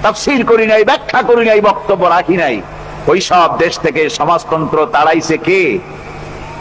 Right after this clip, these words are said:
কারা তাড়িয়েছে? না, না, ওরা নিজেরাই। সেই দেশের জনগণই এটাকে উৎখাত করেছে তাদের জমিন থেকে।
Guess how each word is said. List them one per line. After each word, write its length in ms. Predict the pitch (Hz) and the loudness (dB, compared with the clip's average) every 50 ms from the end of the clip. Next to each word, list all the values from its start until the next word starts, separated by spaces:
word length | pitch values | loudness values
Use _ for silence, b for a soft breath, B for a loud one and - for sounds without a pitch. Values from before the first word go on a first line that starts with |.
| - - - - - - - - - - - - - - - - | -12 -12 -12 -12 -12 -10 -10 -10 -8 -8 -10 -10 -10 -12 -6 -2
কারা 220 | 160 156 190 196 | 0 2 2 2
তাড়িয়েছে? 500 | - 214 220 233 233 226 - - - - - - - - - - - - - - - - - - - - - - 247 247 240 226 | 2 2 2 4 2 2 2 2 0 -2 -2 -4 -12 -16 -16 -16 -14 -12 -8 -4 -2 -2 -2 -2 -2 -2 -2 0 0 0 0 2
না, 220 | 262 151 165 170 | 2 2 2 0
না, 180 | 165 156 147 139 | 0 0 0 2
ওরা 240 | 147 180 220 247 277 | 2 2 2 2 2
নিজেরাই। 480 | 294 302 247 339 359 370 359 339 330 285 - - - - - - - - - - - - - - - - - - | 0 0 0 2 2 2 2 0 -2 -4 -6 -12 -14 -14 -14 -14 -14 -14 -14 -14 -14 -14 -12 -12 -14 -14 -12 -12
সেই 320 | - - - 202 240 262 226 | -8 -4 -2 0 0 0 0
দেশের 500 | - 226 214 - - 214 196 185 165 - | 0 -2 -2 0 -2 -2 0 0 0 0
জনগণই 640 | 190 208 220 247 269 285 381 381 359 302 202 139 - - - - - - - - - - - - - - - | 0 0 0 0 0 2 2 0 0 0 -2 -4 -6 -8 -12 -16 -16 -16 -16 -14 -14 -14 -16 -16 -12 -6 -4
এটাকে 340 | 123 147 165 156 156 - 160 | -2 0 0 0 0 0 0
উৎখাত 460 | 165 160 165 - - 180 165 156 - - | 0 -2 -2 -2 0 2 2 2 0 -2
করেছে 280 | - 143 139 117 - 123 | -2 -2 -2 -2 -2 -2
তাদের 320 | - 135 127 127 123 113 | -2 -2 -2 -2 -2 -2
জমিন 280 | - 123 120 113 110 92 - | -2 -2 -2 -2 -4 -6 -6
থেকে। 200 | 101 - - | -6 -6 -6